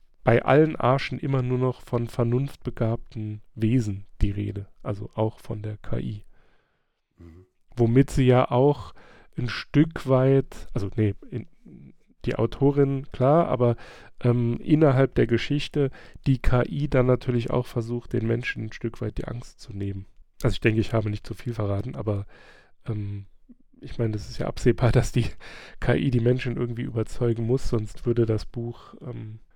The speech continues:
Speaker 1: wobei, wer weiß, vielleicht endet es ja in einer Katastrophe. Das
Speaker 2: <laughs> Wer weiß.
Speaker 1: kommt immer auf den Betrachtungswinkel an, äh, in welcher,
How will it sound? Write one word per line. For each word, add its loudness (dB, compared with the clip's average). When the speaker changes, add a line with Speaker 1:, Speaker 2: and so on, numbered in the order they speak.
Speaker 1:
wobei, 4
wer -2
weiß, 2
vielleicht 2
endet 4
es 6
ja 4
in 0
einer 2
Katastrophe. 0
Das 6
Speaker 2:
<laughs> -4
Wer -2
weiß. -4
Speaker 1:
kommt 6
immer 8
auf 4
den 2
Betrachtungswinkel 2
an, -2
äh, 0
in 0
welcher, 6